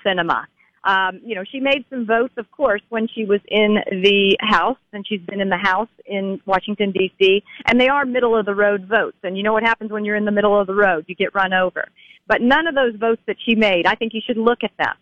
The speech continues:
None of them made a difference. They were all for political theater so that she could put forth when she decided what her next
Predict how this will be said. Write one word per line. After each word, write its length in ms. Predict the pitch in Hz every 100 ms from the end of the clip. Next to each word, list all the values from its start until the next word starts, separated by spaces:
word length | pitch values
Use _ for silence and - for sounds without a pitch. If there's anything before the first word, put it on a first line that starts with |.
| _ _ -
None 220 | 233 277
of 120 | 247
them 200 | 240 226
made 220 | 220 220
a 120 | -
difference. 540 | 180 180 214 _ - - _ _
They 160 | 202 233
were 160 | 233
all 380 | - 226 240 254 -
for 140 | 220
political 540 | - 214 220 233 220 -
theater 480 | 262 247 185 151 117 -
so 80 | 202
that 140 | 196 196 -
she 160 | 233 220
could 360 | - 233 220 -
put 180 | 262 -
forth 280 | - 226 170
when 200 | 190 190
she 160 | 196 214
decided 460 | 202 - 190 202 202
what 180 | - 190
her 200 | 214 202
next 260 | 190 208